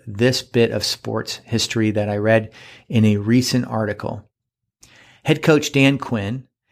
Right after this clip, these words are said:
his staff and players have no one to blame but themselves. While there are times when a team builds a lead before running into a buzzsaw,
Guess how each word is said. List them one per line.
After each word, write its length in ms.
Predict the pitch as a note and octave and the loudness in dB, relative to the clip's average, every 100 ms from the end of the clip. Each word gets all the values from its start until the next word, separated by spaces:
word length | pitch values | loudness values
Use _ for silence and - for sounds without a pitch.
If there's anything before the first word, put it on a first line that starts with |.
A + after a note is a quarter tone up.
| _ | _
his 220 | - B2 | -2 0
staff 480 | - - B2 A#2 A#2+ | 0 0 2 2 -2
and 140 | C3 A2+ | -6 -4
players 380 | A2+ G#2+ A2 | -2 -2 -4
have 180 | A2 G#2+ | -6 -4
no 300 | A2 A2 C#3 | -2 2 2
one 200 | D3 C#3+ | 2 0
to 80 | B2+ | -2
blame 380 | A2+ A2 G#2+ G#2 | -4 -2 -2 -4
but 160 | - | -8
themselves. 680 | G#2+ F#2+ - G#2+ G2+ G#2+ - - _ _ _ _ _ _ _ | -8 -10 -8 -8 -8 -14 -18 -20 _ _ _ _ _ _ _
While 120 | B2 B2 | 2 4
there 160 | C3 | 6
are 40 | B2+ | 4
times 440 | - D#3 E3 C#3 | 2 2 2 0
when 100 | C#3 | -2
a 60 | B2 | -2
team 320 | - B2 A#2 | 0 0 2
builds 340 | A#2 A#2+ A#2 | 0 0 -2
a 60 | A2+ | -2
lead 440 | G#2+ A2 G#2 G2+ | 0 0 0 -2
before 300 | G#2 - G#2+ | -6 -6 -4
running 320 | G#2 A2 A2 | 0 2 2
into 260 | G#2+ G2 G#2 | 0 -4 -8
a 60 | G2+ | -4
buzzsaw, 580 | A2+ A2+ - A2 A2 | -2 -2 -2 -2 -4